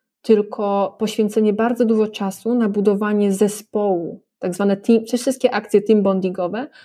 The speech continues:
ale nie takie oczywiste i oklepane, bardziej bym powiedziała takie głębokie, jeżeli tutaj mamy rzeczywiście sytuację na przykład pracowników. Ale wracając na przykład do sytuacji edukatorów, to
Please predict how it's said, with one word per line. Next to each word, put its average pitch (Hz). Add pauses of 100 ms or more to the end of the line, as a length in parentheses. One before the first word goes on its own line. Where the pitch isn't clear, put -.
(140)
ale 277
nie 302
takie 240
oczywiste 196
i 185
oklepane, 185
bardziej 214
bym 214
powiedziała 202
takie 202
głębokie, 196 (280)
jeżeli 190
tutaj 190
mamy 190
rzeczywiście 190
sytuację 185 (460)
na 180
przykład 170
pracowników. 180 (500)
Ale 208
wracając 226
na 208
przykład 202
do 196
sytuacji 190
edukatorów, 185
to 190